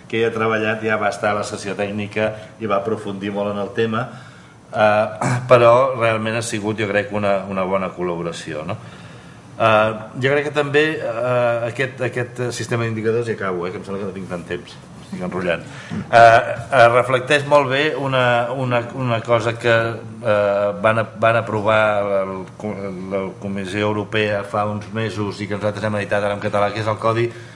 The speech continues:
de Bones Pràctiques de les Estadístiques Eu-, Europees. Passa que només he portat un exemplar, o sigui que li donaré la, a la secretària. Està a la nostra web, eh? Si aneu a la web de l'Idescat, el Codi de Bones Pràctiques traduït al català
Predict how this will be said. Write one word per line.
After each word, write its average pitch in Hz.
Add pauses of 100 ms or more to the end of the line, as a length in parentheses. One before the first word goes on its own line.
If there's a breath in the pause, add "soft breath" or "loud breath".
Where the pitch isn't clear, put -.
(140 loud breath)
de 107
Bones 107
Pràctiques 107
de 110
les 101
Estadístiques 98
Eu-, 101
Europees. 90 (320 loud breath)
Passa 110
que 113
només 110
he 107
portat 101
un 104
exemplar, 101
o -
sigui 104
que 101 (340 loud breath)
li 107
donaré 101
la, 95
a 104
la 101
secretària. 104 (240 loud breath)
Està 147
a 151
la 147
nostra 120
web, 95
eh? 101
Si 107
aneu 107
a 107
la 110
web 110
de 110
l'Idescat, 107
el 110
Codi 110
de 104
Bones 104
Pràctiques 104
traduït 101
al 92
català 101